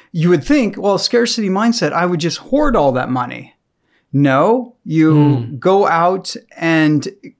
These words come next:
Speaker 1: acquire everything because you can't see that that,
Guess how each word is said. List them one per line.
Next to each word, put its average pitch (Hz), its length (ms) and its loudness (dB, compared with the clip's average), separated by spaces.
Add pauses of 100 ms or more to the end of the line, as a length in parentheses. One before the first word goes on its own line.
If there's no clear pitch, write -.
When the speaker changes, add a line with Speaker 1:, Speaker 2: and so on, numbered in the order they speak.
(140)
Speaker 1:
acquire 165 760 -2
everything 175 680 0
because 143 380 -4
you 147 100 -4
can't 214 520 -8
see 202 420 -4
that 147 200 -4
that, 156 360 -2